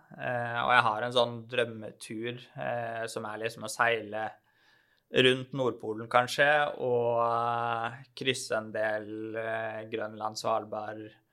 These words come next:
klatre litt på Baffin Island, sånne ting på en måte. At du bare setter sammen ting til ditt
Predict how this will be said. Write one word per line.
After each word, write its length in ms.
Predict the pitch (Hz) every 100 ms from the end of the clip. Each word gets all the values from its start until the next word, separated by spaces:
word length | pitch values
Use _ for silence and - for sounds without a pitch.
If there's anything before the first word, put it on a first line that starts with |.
| _ _ _ _ _ _ _
klatre 1040 | - 165 - - 120 120 120 117 117 117 117
litt 340 | 117 117 _
på 220 | 120 113
Baffin 320 | 113 - 120
Island, 460 | 110 110 110 110 120
sånne 280 | - 127 107
ting 160 | 110
på 80 | -
en 60 | 110
måte. 240 | 110 135
At 180 | 135 123
du 60 | 120
bare 160 | 113
setter 520 | - - 135 - 117
sammen 380 | 110 107 104 110
ting 240 | - 107 -
til 120 | 113
ditt 220 | 110 113